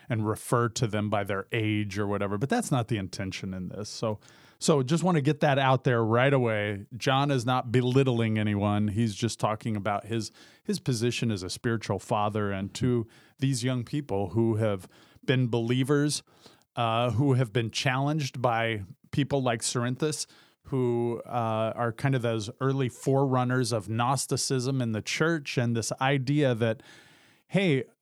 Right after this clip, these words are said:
uh, we have this secret knowledge that, uh, you need to have, but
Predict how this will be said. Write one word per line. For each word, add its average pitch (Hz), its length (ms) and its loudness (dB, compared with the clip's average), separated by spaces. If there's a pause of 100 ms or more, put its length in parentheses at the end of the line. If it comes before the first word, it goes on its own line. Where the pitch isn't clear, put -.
(120)
uh, 131 340 0 (120)
we 151 520 -2
have 170 460 0
this 131 180 4
secret 214 720 0
knowledge 147 840 2 (600)
that, 135 500 0 (480)
uh, 131 200 2
you 135 300 0
need 143 360 2
to 117 120 2
have, 104 500 0 (100)
but 143 300 2